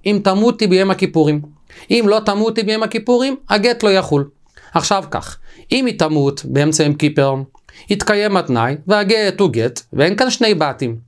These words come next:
כי יש לו רק את אשתו הראשונה. אם רק אשתו הראשונה תמות, והיא השנייה תישאר בחיים, הרי לא התקיים התנאי, ויש לו את השנייה.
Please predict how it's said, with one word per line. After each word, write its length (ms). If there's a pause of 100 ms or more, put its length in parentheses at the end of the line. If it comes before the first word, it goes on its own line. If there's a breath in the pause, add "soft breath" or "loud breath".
(280)
כי 80
יש 140
לו 60
רק 220
את 120
אשתו 220
הראשונה. 420 (560 soft breath)
אם 180
רק 260
אשתו 220
הראשונה 560
תמות, 460 (380 soft breath)
והיא 360
השנייה 380
תישאר 360
בחיים, 440 (440 loud breath)
הרי 200
לא 120
התקיים 440
התנאי, 420 (280 soft breath)
ויש 300
לו 60
את 100
השנייה. 360